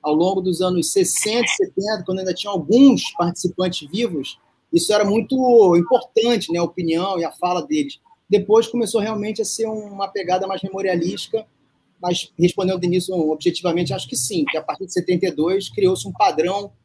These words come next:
quase oficial de comemoração da semana e que, pelo visto, esse seminário tá tentando, de alguma forma,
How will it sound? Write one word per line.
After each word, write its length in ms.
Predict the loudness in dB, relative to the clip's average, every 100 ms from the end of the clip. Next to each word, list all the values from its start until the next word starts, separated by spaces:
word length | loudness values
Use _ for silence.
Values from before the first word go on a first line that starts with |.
| _ _ _
quase 220 | 2 2
oficial 560 | 0 -2 -2 2 2 2
de 80 | -2
comemoração 500 | -4 -2 -2 -2 -4
da 80 | -4
semana 440 | -4 -4 -6 -8
e 40 |
que, 60 | -2
pelo 240 | 2 2
visto, 180 | 2 0
esse 140 | -2 0
seminário 520 | 0 0 0 0 0
tá 120 | 0
tentando, 480 | 2 2 2 0 0
de 80 | -2
alguma 300 | -2 0 0
forma, 540 | 0 2 2 0 -6